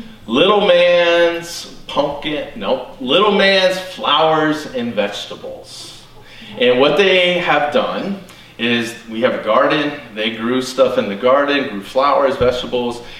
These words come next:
and they sold them. And as a result, they actually <laughs> made some decent money for a ten-year-old and an eight-year-old. And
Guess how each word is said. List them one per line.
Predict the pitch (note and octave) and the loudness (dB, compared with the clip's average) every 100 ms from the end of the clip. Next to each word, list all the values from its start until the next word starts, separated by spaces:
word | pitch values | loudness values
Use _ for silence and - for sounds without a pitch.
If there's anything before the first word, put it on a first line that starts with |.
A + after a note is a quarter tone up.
| - | -6
and | A2+ A2+ A#2+ | -4 -2 -2
they | A#2+ | -4
sold | - - - G#2+ | -4 -2 -2 -2
them. | G2+ - - | -6 -8 -8
And | A#2 B2 | -2 0
as | B2+ G3 | 2 2
a | |
result, | G3+ - G#2+ A#2+ - - | 0 0 0 0 -4 -4
they | C3 | 2
actually | F3 E3 - F3+ | 2 0 -2 0
<laughs> | C3+ | 0
made | D3 | -2
some | - F3+ D3 B2 - | -4 -6 -8 -8 -12
decent | C#3+ - C#3 | -6 -4 -2
money | B2 - A2+ | -2 -4 -6
for | G#2+ B2 A2+ | -8 -8 -4
a | G#2+ - | -6 -4
ten-year-old | C#3 B2 B2+ B2 A#2+ A#2 | -2 0 0 0 0 -2
and | D3 | -4
an | D#3+ | -4
eight-year-old. | - - G2 E3+ - - - - - - - - | -6 -8 -6 -6 -8 -12 -18 -14 -12 -10 -10 -4
And | D3 D3+ D3+ D3+ D3+ | 0 2 2 2 -2